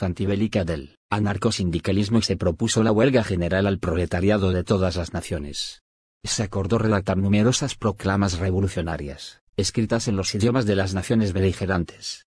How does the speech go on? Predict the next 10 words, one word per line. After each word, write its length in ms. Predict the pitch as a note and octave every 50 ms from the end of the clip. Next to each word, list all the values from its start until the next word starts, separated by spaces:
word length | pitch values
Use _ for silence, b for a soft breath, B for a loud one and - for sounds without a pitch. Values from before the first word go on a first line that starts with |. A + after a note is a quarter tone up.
| _ -
para 220 | - F#2 F2 E2+
hacerlas 360 | E2 - A2 G2+ G#2+ G2+ F#2
llegar, 380 | A2+ A2 G2+ G2+ F#2+ F2 - - _ _ _ -
por 180 | A#2+ G#2 F#2
todos 320 | - A#2+ A2+ G#2+ A#2+ A2+ G2+
los 140 | G#2 F2 E2
medios, 680 | E2 D#2 D2 C#2 C#2+ C#2 C2+ - - - - - _ _ _ -
a 100 | G#2 G2
las 180 | G2+ A2 - -
trincheras. 800 | - A2 G#2+ - A#2+ F#2 E2 D#2 D2 - - - - - -